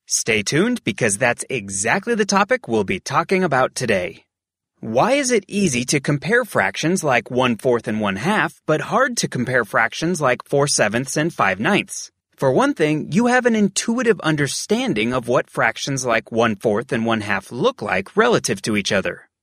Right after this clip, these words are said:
Whether you like to picture pizzas, pies, or something else, you know that one half takes up twice as much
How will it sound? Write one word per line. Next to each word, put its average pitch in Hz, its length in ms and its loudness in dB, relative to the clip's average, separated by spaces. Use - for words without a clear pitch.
Whether 123 300 0
you 120 180 0
like 120 240 2
to - 120 -10
picture 123 360 -4
pizzas, 147 500 0
pies, 139 400 0
or 117 120 2
something 139 400 0
else, 170 340 0
you 233 160 0
know 240 180 2
that 147 200 0
one 123 260 0
half 135 340 0
takes 135 300 -4
up - 140 -2
twice 123 420 0
as 175 100 0
much 107 280 0